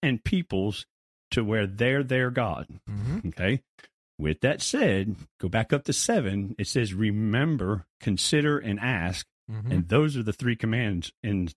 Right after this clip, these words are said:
Speaker 1: the three verses.
Speaker 2: Yes, they are.
Speaker 1: All three of those are mind things.
Speaker 2: Yes, they are.
Speaker 1: All right. So to remember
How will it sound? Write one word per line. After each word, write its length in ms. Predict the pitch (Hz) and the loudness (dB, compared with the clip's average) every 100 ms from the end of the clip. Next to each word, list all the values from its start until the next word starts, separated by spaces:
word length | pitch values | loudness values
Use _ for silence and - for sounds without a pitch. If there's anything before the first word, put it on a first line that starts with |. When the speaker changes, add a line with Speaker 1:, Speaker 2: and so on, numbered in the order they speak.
| - | -8
Speaker 1:
the 100 | 92 | -6
three 220 | - 92 | -2 0
verses. 480 | 98 101 - - - | 2 0 -2 -12 -8
Speaker 2:
Yes, 220 | 104 92 | -6 -6
they 120 | - 113 | -6 -6
are. 160 | 127 - - | -6 -8 -2
Speaker 1:
All 200 | 120 139 | 0 0
three 280 | 151 139 | 2 2
of 100 | 127 | 2
those 500 | 98 95 98 104 - - - | 2 0 0 -2 -6 -16 -4
are 180 | 90 90 | -2 0
mind 420 | 92 131 120 107 | 0 2 0 -2
things. 480 | - 71 78 73 - - | -4 -8 -8 -10 -16 -6
Speaker 2:
Yes, 160 | 101 - | -4 -2
they 100 | 113 | -2
are. 220 | 175 - - | -2 -4 -2
Speaker 1:
All 80 | 85 | 0
right. 220 | 87 - | 0 0
So 320 | - 92 85 90 | 0 0 0 -4
to 140 | 98 | -2
remember 720 | 85 87 110 175 160 104 113 | 2 2 4 2 0 0 -2